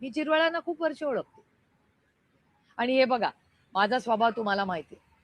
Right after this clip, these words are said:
जेव्हा भुजबळ साहेब ही, अ, किंवा नवाबभाई जेलमध्ये गेले होते, तेव्हा मी पारदर्शकपणे आर्थर रोडला किंवा कोर्टात गेले होते त्यांच्या फॅमिली बरोबर, कारण का आम्ही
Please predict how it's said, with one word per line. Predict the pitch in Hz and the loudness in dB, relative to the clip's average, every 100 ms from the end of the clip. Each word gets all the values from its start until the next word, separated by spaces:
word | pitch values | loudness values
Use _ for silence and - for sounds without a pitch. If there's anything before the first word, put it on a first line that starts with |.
| _ - | _ -2
जेव्हा | 214 240 | 2 2
भुजबळ | 208 208 220 262 | 2 0 2 2
साहेब | - 254 254 247 | 4 2 2 0
ही, | 269 240 - | -4 -6 0
अ, | 214 208 | 2 2
किंवा | 233 233 | 0 -2
नवाबभाई | 240 226 240 214 240 262 262 - 190 | 0 2 2 2 2 2 -2 -8 -2
जेलमध्ये | 247 247 247 233 | -2 0 -2 0
गेले | 240 240 | 0 0
होते, | 233 262 - _ - | 0 -2 -2 _ -4
तेव्हा | 240 247 | 2 2
मी | 240 277 | 2 -4
पारदर्शकपणे | - 247 240 208 220 - 285 - 262 262 | 4 6 6 2 -2 0 -2 0 -2 2
आर्थर | 254 214 247 | 4 4 0
रोडला | 233 226 220 226 | -2 -2 -2 -2
किंवा | 226 233 | -2 -6
कोर्टात | 214 208 214 202 | -4 -6 -4 -4
गेले | 196 196 | -2 -4
होते | 185 208 | -4 -6
त्यांच्या | 190 170 180 | -8 -8 -10
फॅमिली | - 170 165 160 | -8 -10 -8 -10
बरोबर, | 151 143 | -8 -10
कारण | - 185 | -10 -8
का | 202 208 | -8 -8
आम्ही | 190 196 254 | -4 -4 -4